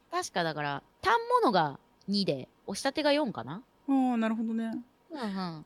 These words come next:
Speaker 2: あ、浴衣を仕立てるって考えたら、やっぱ有馬絞り、
Speaker 1: うん。
Speaker 2: 多分それってさ、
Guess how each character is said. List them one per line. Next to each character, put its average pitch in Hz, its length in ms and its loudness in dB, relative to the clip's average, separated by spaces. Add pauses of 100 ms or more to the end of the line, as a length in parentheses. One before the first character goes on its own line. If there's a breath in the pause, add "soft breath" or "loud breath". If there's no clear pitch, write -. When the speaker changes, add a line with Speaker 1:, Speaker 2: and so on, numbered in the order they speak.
Speaker 2:
あ、 285 60 10
浴 277 200 6
衣 554 680 8
を 285 40 8
仕 - 120 0
立 294 120 10
て 349 100 8
る 285 80 6
っ - 40 4
て 202 100 0
考 196 320 4
え 180 60 2
た 196 120 2
ら、 220 320 6
や - 100 4
っ - 40 2
ぱ 196 240 8
有 220 80 8
馬 262 140 8
絞 240 220 6
り、 202 80 4
Speaker 1:
う - 20 2
ん。 - 20 -8
Speaker 2:
多 403 140 6
分 262 160 8
そ - 120 6
れ 294 100 8
っ - 20 2
て 302 140 -2
さ、 185 540 6